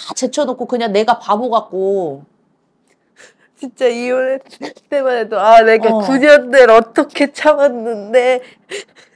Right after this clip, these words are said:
Speaker 2: 내가 내
Speaker 1: 어.
Speaker 2: 잘못해서, 어, 이혼한 게 아닌데. 그리고 또 걔는 경제적으로 지금 나아 보이니까,
Speaker 1: 어.
Speaker 2: 아, 미치겠는 거예요.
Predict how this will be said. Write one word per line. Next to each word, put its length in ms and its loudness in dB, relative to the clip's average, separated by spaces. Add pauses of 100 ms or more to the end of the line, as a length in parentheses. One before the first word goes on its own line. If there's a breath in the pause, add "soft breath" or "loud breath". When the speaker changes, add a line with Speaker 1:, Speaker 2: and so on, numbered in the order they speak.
Speaker 2:
내가 260 6
내 180 8
Speaker 1:
어. 20 4
Speaker 2:
잘못해서, 960 2
어, 420 -2 (280)
이혼한 540 0
게 100 0
아닌데. 880 2 (1080 loud breath)
그리고 380 -2
또 140 -2
걔는 360 2
경제적으로 840 0
지금 420 -6
나아 360 10
보이니까, 1160 2
Speaker 1:
어. 120 -12
Speaker 2:
아, 140 0
미치겠는 840 -6
거예요. 680 6